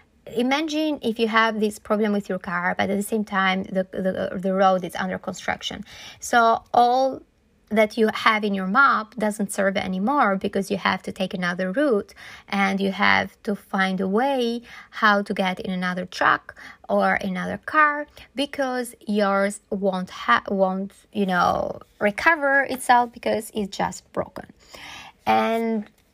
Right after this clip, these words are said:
that's how life surprises us all. So life is there to make us find different ways. So not just to heal our past life, because if we want to live, uh,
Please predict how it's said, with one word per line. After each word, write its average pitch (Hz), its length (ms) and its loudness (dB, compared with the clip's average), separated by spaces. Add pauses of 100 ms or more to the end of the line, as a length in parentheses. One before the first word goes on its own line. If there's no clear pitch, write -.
(760)
that's 330 400 2
how 269 580 0
life 226 600 0 (200)
surprises 208 920 -2 (340)
us 196 380 2 (120)
all. 185 380 -2 (260)
So 226 200 -2
life 226 440 2
is 202 200 -4
there 220 420 2 (220)
to 233 100 -2
make 226 300 -2
us 202 480 0 (840)
find 285 600 0
different 220 440 -2
ways. - 580 -2 (220)
So - 100 -4
not 240 420 2
just 226 360 -2
to 233 80 -2
heal 262 460 -4 (100)
our 196 280 2
past - 380 -10
life, 214 400 0 (880)
because 220 240 -4
if 220 160 -6
we 202 40 -2
want 202 280 0
to 208 60 -2
live, 190 220 -2
uh, 196 280 0